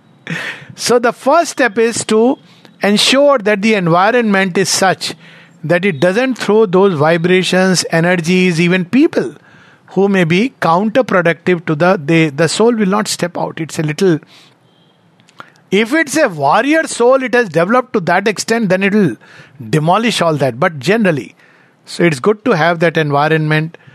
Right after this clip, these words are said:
nice, beautiful, even outwardly, inwardly, through books, through meditation, contemplation, satsang. These are the ways to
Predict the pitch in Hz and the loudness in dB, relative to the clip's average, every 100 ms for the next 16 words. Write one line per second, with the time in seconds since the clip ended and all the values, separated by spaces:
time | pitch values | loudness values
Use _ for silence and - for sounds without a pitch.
0 | _ _ _ 135 143 170 170 - 131 151 | _ _ _ -2 0 0 -2 -6 -2 -2
1 | 160 - 156 165 - 151 151 147 143 151 | -2 -2 -2 -2 -8 -2 0 0 0 0
2 | 156 151 139 156 156 - 139 143 147 147 | 0 0 0 -2 -4 -6 -4 0 0 0
3 | 143 156 - - 123 143 160 151 - 147 | -2 -6 -6 -8 -2 -2 -2 -6 -8 -6
4 | 135 147 151 156 139 156 151 - 143 156 | -2 -2 0 0 -2 -4 -6 -4 -2 -2
5 | 147 151 143 - 151 156 - - - - | -4 -2 -4 -4 -8 -10 -20 -20 -20 -20
6 | _ _ - - - - 170 - - 147 | _ _ -20 -14 -6 -4 -4 -4 -4 -4
7 | 143 160 185 160 147 135 143 127 - 208 | -2 0 2 0 0 0 0 0 -2 -4